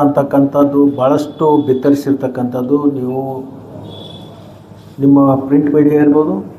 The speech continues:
ದೂರದರ್ಶನ ಇರ್ಬೋದು, ನಿಮ್ಮ ಕರ್ತವ್ಯವನ್ನು ನೀವು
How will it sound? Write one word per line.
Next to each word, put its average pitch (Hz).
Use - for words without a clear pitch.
ದೂರದರ್ಶನ 135
ಇರ್ಬೋದು, 139
ನಿಮ್ಮ 139
ಕರ್ತವ್ಯವನ್ನು 143
ನೀವು 135